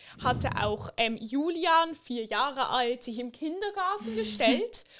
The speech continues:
Speaker 1: und hat dann gedacht, „Wen fragt man da am besten? Fragt
Speaker 2: Gute
Speaker 1: doch mal die
Speaker 2: Frage, Punkt
Speaker 1: Maus.“
Speaker 2: net. Ah,
Speaker 1: Nein.
Speaker 2: geht doch nicht.
Speaker 1: Nicht so. Dü, dü, dü, dü, dü, dü. So, und, ähm, er wollte wissen,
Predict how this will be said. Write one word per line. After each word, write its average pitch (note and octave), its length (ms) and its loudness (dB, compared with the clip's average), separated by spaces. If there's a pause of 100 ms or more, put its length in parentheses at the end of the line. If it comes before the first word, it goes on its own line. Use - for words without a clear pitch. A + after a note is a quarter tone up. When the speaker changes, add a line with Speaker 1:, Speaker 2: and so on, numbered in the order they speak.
Speaker 1:
und D4+ 220 -8
hat F4 320 2
dann D4 160 2
gedacht, B3 520 2
„Wen A#3 240 0
fragt C4+ 400 -6
man D4 160 -12
da C#4 160 -4
am C4+ 120 -4
besten? C4 400 -6
Fragt F#3+ 180 -8
Speaker 2:
Gute A#3+ 260 -2
Speaker 1:
doch G#3+ 120 -6
mal G#3+ 240 0
die G#3+ 60 -4
Speaker 2:
Frage, - 60 -4
Punkt A3 260 0
Speaker 1:
Maus.“ - 120 -14
Speaker 2:
net. E3 400 -10
Ah, F#3+ 380 -4
Speaker 1:
Nein. - 220 -16
Speaker 2:
geht - 120 -18
doch - 140 -18
nicht. G#3 340 -6
Speaker 1:
Nicht C#4 300 0
so. D#4+ 40 -10
Dü, D#4+ 280 -12
dü, C4 120 -6
dü, - 0 -
dü, G3+ 140 -10
dü, F#3+ 200 -16 (200)
dü. G#3+ 100 -18 (520)
So, - 280 -4
und, D#4+ 600 -6
ähm, C#4+ 180 0 (160)
er E4 160 2
wollte F4 320 2
wissen, C#4 340 -4